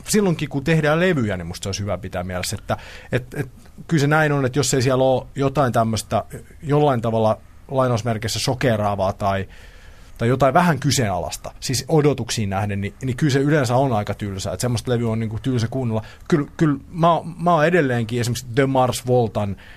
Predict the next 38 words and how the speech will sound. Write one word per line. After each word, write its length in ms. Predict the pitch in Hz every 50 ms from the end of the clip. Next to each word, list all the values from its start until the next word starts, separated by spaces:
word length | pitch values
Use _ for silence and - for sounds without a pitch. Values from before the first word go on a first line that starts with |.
| - -
ekasta 380 | 120 127 127 117 - - 120 107
albumista 420 | 104 104 104 104 107 104 - 120
ja 60 | 113
Lost 260 | 117 120 113 107 - 110
in 100 | 98 98
the 80 | 104
Comatorium, 800 | - - 120 110 107 101 - - 113 104 104 101 98 95 92 90 - - - - - - - - - - - - - - - - - - 107
joka 200 | 104 98 113 110
on 80 | 113
nimensäkin 380 | 123 131 135 120 107 - - 107
puolestaan 500 | 107 104 101 98 98 - - 104 98 98
aika 220 | 101 104 107 110 -
hä-, 140 | - - - -
hämärä 420 | - - 127 123 117 107 107 104
albumi, 440 | 113 120 120 117 110 107 104 101 98
niin, 160 | 101 101 - -
niin 140 | 135 131 131
kyllä 160 | - 147 139
mä 100 | 131 123
siitä 260 | 131 139 135 135 139
oon, 240 | 127 120 120 - - -
oon, 160 | 127 143 - -
oon 240 | 143 127 131 131
kauhean 300 | 135 160 156 139 139 123
hyvilläni 380 | 127 147 147 147 127 120 117 113
sen 180 | 113 139 139 120
takia, 260 | 117 110 - 110 101
että, 320 | 101 - - - 107 - - - - -
että 180 | - - - 127
mulla 200 | 139 151 147 139
on 60 | 131
jotenkin 240 | 131 127 127 120 110
semmoinen 300 | 135 127 127 120 113 110
olo, 80 | 107
että 160 | 104 - - 110
ei 100 | 107 113
hemmetti, 460 | 123 123 113 104 95 - - - 85
että 300 | 82 - - - 90